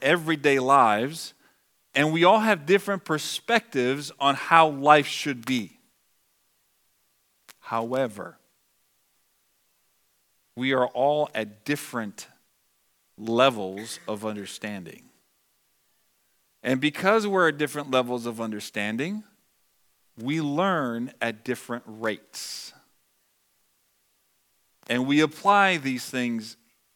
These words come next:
at different rates. And this is where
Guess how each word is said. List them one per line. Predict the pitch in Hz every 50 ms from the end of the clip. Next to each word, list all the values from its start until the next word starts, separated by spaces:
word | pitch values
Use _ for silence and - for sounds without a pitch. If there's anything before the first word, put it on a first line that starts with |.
| _ _ _ _ _ _ _ _ _ _ -
at | 131 127 123 113 -
different | 127 120 - - - 117 117 117 _ _ -
rates. | 110 107 101 90 - _ - - - - - - - _ _ _ _ _ _ _ _ _ _ _ _ _ _ _ _ _ _ _ _ _ _ _ _ _ _ _ _ _ _ _ _ _ _ _ _ _ _ _ _ _ _ _ _
And | - 113 110 113
this | 147 160 160 -
is | 156 143
where | 131 127 127 131 131 127 123 120 117